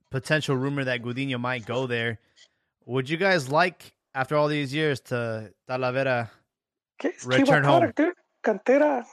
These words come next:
Speaker 2: why not? Prodigal son.
Speaker 1: This guy's, uh, almost forty years old. Do we really want him back?
Speaker 2: Yeah, dude, why not?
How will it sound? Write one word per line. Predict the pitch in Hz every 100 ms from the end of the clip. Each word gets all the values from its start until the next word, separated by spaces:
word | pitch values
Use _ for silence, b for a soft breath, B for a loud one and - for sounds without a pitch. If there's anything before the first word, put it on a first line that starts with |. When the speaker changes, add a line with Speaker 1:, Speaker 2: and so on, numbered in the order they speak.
| -
Speaker 2:
why | 208 233
not? | 269 220 - - _ B B B _ -
Prodigal | 233 233 220 233
son. | - 254 196 - -
Speaker 1:
This | 123 -
guy's, | 151 147 120
uh, | 135 135 131 131 131
almost | 139 143 127
forty | - 143 139
years | 131 123
old. | 135 127
Do | 120
we | 120
really | 123 135 131
want | 131 131
him | 139
back? | 131 135 135 _ _ _ _ _ _ _ _ -
Speaker 2:
Yeah, | 220 330 349 302
dude, | - 277
why | 285
not? | 302 294 190